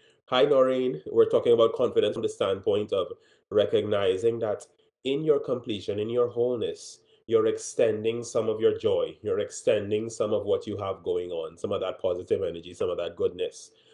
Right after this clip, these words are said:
right? And in that way, you can be truly confident, because if you're in competition with anything else, you will always feel like you're not as powerful as you could be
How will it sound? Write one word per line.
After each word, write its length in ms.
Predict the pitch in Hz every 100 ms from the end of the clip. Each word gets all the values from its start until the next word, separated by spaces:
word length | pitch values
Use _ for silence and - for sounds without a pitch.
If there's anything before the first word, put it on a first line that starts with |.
| _ 92
right? 240 | 98 107
And 80 | 113
in 80 | 117
that 180 | 139
way, 100 | 139
you 120 | 135 123
can 240 | 127 160
be 100 | 165
truly 300 | - 95 87
confident, 480 | 98 82 - 82 71
because 240 | 90 101
if 100 | 131
you're 120 | 151
in 80 | 156
competition 520 | 147 113 - 110 113
with 120 | 113 104
anything 400 | 98 101 95 101
else, 460 | 131 - - - _ _ _ _ _ _ _ _ _ _ _ _ _ -
you 160 | 107 110
will 80 |
always 480 | 107 104 104 120 123
feel 280 | - 127 113
like 280 | 104 98 -
you're 200 | 107 110
not 160 | 110 110 107
as 260 | 113 113
powerful 460 | - 113 117 113 110
as 120 | 107
you 60 | 104
could 260 | 117 107
be 220 | 110 170